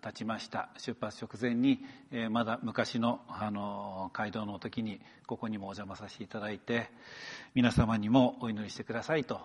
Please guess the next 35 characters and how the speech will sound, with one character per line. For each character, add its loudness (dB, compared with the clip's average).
お -12
話 -10
し -10
さ -12
せ -12
て -4
い -2
た -4
だ -2
き -4
ま 4
し -6
た 0
が、 4
こ 6
の 12
二 10
十 6
年 10
間、 2
私 0
た -4
ち -8
の 0
こ -2
と 4
を -2
覚 4
え 0
て -2
く -4
だ -2
さ -6
っ -8
て、 0